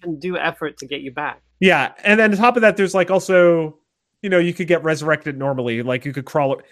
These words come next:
Speaker 2: also, you could crawl around and, like, close doors and stuff. <laughs> Like,
Speaker 1: I
Speaker 2: there's a
Speaker 1: think
Speaker 2: whole
Speaker 1: that happened in a, in a,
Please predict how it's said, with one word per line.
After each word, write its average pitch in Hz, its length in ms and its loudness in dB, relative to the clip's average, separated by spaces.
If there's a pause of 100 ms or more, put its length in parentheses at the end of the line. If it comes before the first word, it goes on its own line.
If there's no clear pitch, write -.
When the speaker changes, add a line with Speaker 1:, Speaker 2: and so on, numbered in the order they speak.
(120)
Speaker 2:
also, 240 320 8
you 190 160 2
could 202 120 -2
crawl 214 280 4
around 170 380 4
and, 156 80 0
like, 143 140 -2
close 175 320 2
doors 151 300 2
and 135 120 -6
stuff. - 500 2 (160)
<laughs> - 160 -16
Like, 202 160 2
Speaker 1:
I 208 40 0
Speaker 2:
there's 196 100 2
a 190 40 4
Speaker 1:
think 196 180 4
Speaker 2:
whole - 120 -16 (500)
Speaker 1:
that 285 140 6
happened 277 380 2
in 247 140 -2
a, 156 460 -4 (680)
in 190 160 -2
a, 139 580 -4